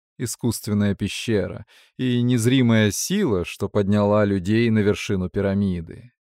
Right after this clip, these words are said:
Тихо охнула женщина, вцепившись в гиганта с одной стороны, а Ксачитл с другой.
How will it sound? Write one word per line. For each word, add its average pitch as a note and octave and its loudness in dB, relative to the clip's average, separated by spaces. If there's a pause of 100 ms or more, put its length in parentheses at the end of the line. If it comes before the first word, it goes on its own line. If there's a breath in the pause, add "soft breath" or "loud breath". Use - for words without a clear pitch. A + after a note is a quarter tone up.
(140)
Тихо - -6
охнула G#2+ 4
женщина, A2+ 0
вцепившись D3+ -4
в F#2+ -4
гиганта G2 0
с - -6
одной G2+ -2
стороны, C3 0 (300 soft breath)
а A#2+ -2
Ксачитл G2 -2
с F2 -10
другой. G2 -2